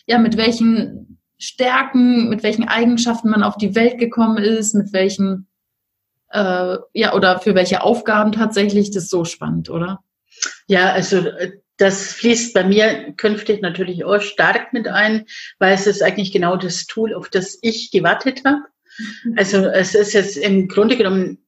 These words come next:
Speaker 2: äh, für mich genau das, was ich intuitiv immer schon wusste,
Speaker 1: Mhm.
Speaker 2: aber nie schwarz auf weiß gehabt habe. Und jetzt sieht man halt, also mit diesem Human Design kann man sich so vorstellen wie ein Bauplan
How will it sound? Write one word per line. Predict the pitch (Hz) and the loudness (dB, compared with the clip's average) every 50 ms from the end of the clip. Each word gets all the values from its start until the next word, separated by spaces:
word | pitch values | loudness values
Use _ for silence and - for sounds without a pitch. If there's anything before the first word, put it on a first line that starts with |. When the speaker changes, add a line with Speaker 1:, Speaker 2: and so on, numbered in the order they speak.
| _ - | _ -6
Speaker 2:
äh, | 190 180 175 170 170 165 165 | -2 0 2 2 2 2 0
für | 160 - - - - 190 180 | -2 -8 -14 -6 -2 2 4
mich | 190 220 277 330 302 - - - - - - - - - _ | 6 6 6 4 2 -4 -12 -14 -16 -18 -20 -20 -20 -8 _
genau | - 202 185 190 196 | 0 2 2 2 4
das, | 190 208 208 208 - | 4 2 2 2 0
was | 214 190 - - | 0 0 2 2
ich | - | 4
intuitiv | - 226 233 233 - 247 208 180 190 - 226 226 220 - | 4 4 4 2 0 -2 -4 -4 -4 -6 -6 -6 -6 -6
immer | - 202 214 214 196 | -4 -2 0 0 -2
schon | 196 - 185 175 | -2 -4 -2 0
wusste, | 214 285 277 277 - - - - 165 - - 320 370 - _ _ _ - - - | 2 2 2 0 -4 -6 -2 -2 -2 0 -2 -4 -6 -10 _ _ _ -20 -10 -6
Speaker 1:
Mhm. | 196 196 190 185 180 - | -6 -6 -6 -8 -4 -2
Speaker 2:
aber | 208 208 202 214 208 190 175 - - | 0 2 4 4 2 2 0 -2 -4
nie | 208 214 220 226 226 233 233 240 240 240 220 - - - - - - | 0 2 2 4 4 4 4 4 4 2 2 -2 -6 -12 -14 -12 -8
schwarz | 196 - - 233 226 226 - | -8 -2 -2 -2 -2 0 -2
auf | 208 190 - | -4 -2 0
weiß | 196 208 254 254 220 - - - | 0 2 2 0 -2 -4 -6 -4
gehabt | - 180 160 - - - - | -2 -2 -2 -4 -6 -2 -2
habe. | 160 151 - - | -2 -2 -2 -8
Und | - 175 180 | -14 -4 0
jetzt | 196 196 202 202 202 - - | 2 2 2 0 -4 -10 -6
sieht | - 247 240 - | -6 -6 -2 -2
man | 208 185 185 | -2 0 2
halt, | 190 180 202 208 208 - - | 2 2 2 2 0 -4 -10
also | - 180 - 196 180 | -10 -8 -6 -6 -4
mit | 180 180 190 190 190 - | -2 -2 -2 -4 -6 -8
diesem | 196 190 - 202 196 | -12 -10 -6 -4 -4
Human | 190 190 190 185 | -2 -2 -2 -2
Design | 185 175 175 - - 202 240 262 262 262 254 262 - - - - - | -4 -6 -6 -2 0 2 2 2 2 0 -2 -8 -12 -16 -16 -10 -6
kann | - 220 208 | -4 -2 -2
man | 208 196 | -2 -2
sich | - 214 202 - - | -4 -4 -4 -4 -6
so | 196 185 | -6 -8
vorstellen | - - 226 226 226 220 - - 220 208 208 208 202 190 | 0 2 4 4 4 2 0 0 2 2 2 0 -2 -2
wie | 196 208 208 196 - | 0 0 0 -2 -2
ein | 180 190 190 | -4 -4 0
Bauplan | 170 180 240 262 - - 247 254 285 320 | 2 2 2 0 0 -2 0 0 0 0